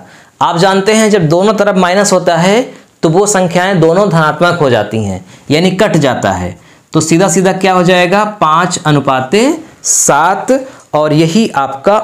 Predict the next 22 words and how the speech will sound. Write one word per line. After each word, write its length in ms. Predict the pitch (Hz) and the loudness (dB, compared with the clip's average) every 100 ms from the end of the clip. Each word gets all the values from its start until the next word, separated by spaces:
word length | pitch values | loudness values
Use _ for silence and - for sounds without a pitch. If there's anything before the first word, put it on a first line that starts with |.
| - | -2
उत्तर 340 | - - 175 | -4 -2 -2
है 280 | 175 185 233 | 0 0 0
और 240 | - 151 143 | 0 -2 0
ये 100 | 147 | 0
पहले 380 | 147 147 180 208 | 0 0 0 2
ही 160 | 226 | 2
विकल्प 360 | 180 165 151 127 | 0 0 0 0
में 200 | 120 117 | 0 0
है। 340 | 135 214 - - _ - | 0 -2 -4 -20 _ -2
पाँच 240 | 143 139 | -2 -2
अनुपाते 560 | 131 123 117 101 - 254 - | -2 -2 -2 -2 -4 -6 -8
सात। 480 | - - 82 - - _ - - - - - _ - - - | -8 -4 -4 -6 -16 _ -20 -20 -20 -20 -20 _ -20 -8 -2
तो 100 | 170 - | -2 0
आज 220 | 196 220 | -2 2
आप 160 | 220 196 | 0 2
लोगों 260 | 190 170 | 2 2
ने 160 | 185 240 190 - - _ | 2 2 0 -6 -20 _
अनुपात 480 | 143 165 170 185 214 | -2 0 0 -2 -2
का 200 | - 185 | 0 0
basic 400 | 160 170 202 202 | 0 0 -2 0
concept 420 | 165 160 170 185 | 0 0 -2 -4
समझा 480 | - 165 165 190 220 | -4 -2 0 0 -4